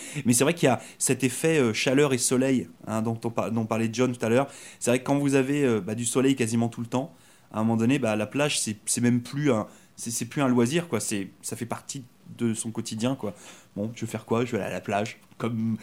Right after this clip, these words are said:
comme nous ici, pendant l'hiver, on pourra aller faire, euh, je sais pas, du skate ou aller faire du hockey, ou et cetera. C'est un autre, c'est une autre façon de faire. Euh, justement, on, on va rester sur cette donnée de, un petit peu d'école. Euh, dans, dans tes souvenirs et puis de ce que t'en as vécu, c'est quoi les grosses différences entre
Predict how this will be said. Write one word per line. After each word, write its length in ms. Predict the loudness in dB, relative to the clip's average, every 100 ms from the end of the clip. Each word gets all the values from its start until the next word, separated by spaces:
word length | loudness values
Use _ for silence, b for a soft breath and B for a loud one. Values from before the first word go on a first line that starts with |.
| B B
comme 180 | 8 10
nous 140 | 8
ici, 220 | 8 4
pendant 240 | 6 8 8
l'hiver, 280 | 10 10 8
on 100 | 4
pourra 260 | 2 2
aller 120 | 2
faire, 280 | 0 -2 -2
euh, 100 | -4 B B -10
je 60 |
sais 60 | -4
pas, 180 | 0 0
du 120 | 0
skate 360 | -4 -4 -4 -4
ou 60 |
aller 100 | -4
faire 180 | -2 -4
du 120 | 0
hockey, 440 | 0 0 -4 -4 -4
ou 60 |
et 200 | -8 -10
cetera. 360 | -6 -4 -4 -4
C'est 160 | -4
un 140 | -2 0
autre, 280 | -2 -4 -6 B B 0
c'est 140 | 4
une 60 | 4
autre 80 |
façon 220 | 4 2 0
de 80 |
faire. 220 | 2 0 -2 B B 2
Euh, 140 | 2
justement, 480 | 4 0 2 4 4
on, 100 | 2 0
on 80 |
va 80 | 0
rester 240 | 0 -2 -6
sur 80 |
cette 160 | -4 -2
donnée 220 | 0 0
de, 200 | 0 -4 -4 -20 _ -6
un 40 |
petit 120 | -6
peu 100 | -2
d'école. 480 | 0 2 4 2 2 -4 B B 2
Euh, 200 | 2 2 -4
dans, 260 | 0 2
dans 200 | 2 0
tes 140 | 0 0
souvenirs 460 | -2 0 2 2 0
et 40 |
puis 140 | -2 -2
de 60 |
ce 80 | -2
que 60 | -2
t'en 160 | 0
as 80 | 0
vécu, 380 | 0 -2 -2 -4 B B
c'est 140 | -4
quoi 140 | 0 0
les 80 | 0
grosses 300 | 2 0 0
différences 560 | -6 -2 -2 -2 -4
entre 360 | -6 -2 -2